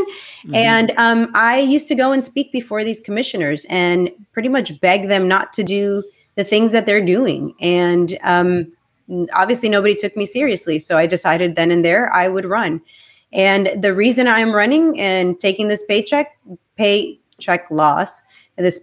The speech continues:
Speaker 2: uh, pay loss, was because I wanna see things differently. Right now, and I know this isn't gonna air live, so bear with me, guys. Uh, right now, we have the chief of police of the city of Miami, which is different than county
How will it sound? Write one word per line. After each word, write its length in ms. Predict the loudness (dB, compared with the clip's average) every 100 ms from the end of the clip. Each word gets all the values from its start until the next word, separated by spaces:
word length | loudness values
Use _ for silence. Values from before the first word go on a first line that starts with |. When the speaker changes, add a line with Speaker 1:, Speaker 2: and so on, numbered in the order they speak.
| -2
Speaker 2:
uh, 220 | 0 0
pay 180 | 0 -2
loss, 260 | 0 -2 -6 -20 -20 _
was 720 | 2 4 4 2 -4 -10 -12 -8
because 400 | -6 -2 -2 0
I 180 | 0 0
wanna 320 | 0 -2 -2 -2
see 200 | -6 -6
things 300 | -4 -6 -4
differently. 500 | -8 -6 -6 -4 -6
Right 380 | -2 0 0
now, 400 | -2 0 2 0
and 160 | -2 -2
I 60 | 0
know 200 | 0 0
this 180 | -2
isn't 200 | -4 -4
gonna 140 | -2 -2
air 500 | 0 2 2 0 -4
live, 380 | 2 4 2 0
so 400 | 0 0 0 -2
bear 160 | 2 2
with 160 | 2 0
me, 100 | 0
guys. 300 | 2 2 0 -10 -20 _
Uh, 140 | -2 2
right 240 | 0 0
now, 260 | 0 0 0
we 140 | -2
have 200 | -2 -4
the 80 | -4
chief 420 | -6 0 0 0
of 160 | -10 -10
police 400 | -8 -6 -6 -6
of 160 | -8 -6
the 60 | -6
city 380 | 0 2 2
of 140 | 0 0
Miami, 480 | -2 0 0 -2 -2
which 180 | -4
is 100 | -6
different 440 | -6 -6 -4 -6 -2
than 240 | -2 -2 -6
county 440 | -2 0 0 -2